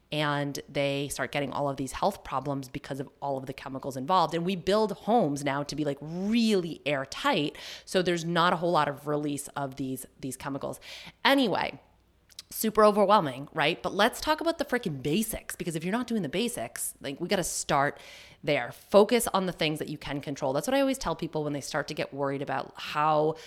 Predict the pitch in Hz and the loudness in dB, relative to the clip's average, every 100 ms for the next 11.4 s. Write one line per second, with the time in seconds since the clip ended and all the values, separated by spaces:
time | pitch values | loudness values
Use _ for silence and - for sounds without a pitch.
0 | - - - 156 - 156 - - 147 143 | -20 -16 0 0 0 -6 -6 0 2 2
1 | 135 139 135 131 135 127 - 151 139 - | 2 -2 -2 -4 -6 -8 -8 -4 -4 -6
2 | 160 180 240 - - - 208 202 190 151 | 0 0 0 -4 -12 0 0 0 0 0
3 | 151 151 147 151 151 139 - - 147 143 | 0 -2 -2 -2 -2 -2 -4 -4 -4 -2
4 | 147 143 139 139 - 135 147 139 143 147 | -2 -2 -4 -6 -6 -6 -2 -2 -2 -4
5 | 151 180 165 151 147 147 - 135 135 - | 0 2 2 0 -2 -2 -6 -6 -6 -6
6 | 135 135 131 143 139 - - 143 135 - | -8 -6 -8 -8 -10 -10 -6 -6 -6 -8
7 | 127 - 226 147 151 - - - _ - | -6 -2 2 4 2 -4 -18 -20 _ -6
8 | 156 143 139 - - - - - 175 135 | -2 0 -2 -8 -8 -10 -14 -10 -6 -6
9 | 135 _ _ _ _ _ _ - 120 - | -8 _ _ _ _ _ _ -12 -10 -10
10 | - - _ _ 139 147 156 160 160 156 | -14 -16 _ _ -8 -4 -2 -2 -2 -4
11 | - 139 117 120 | -4 -4 -6 -10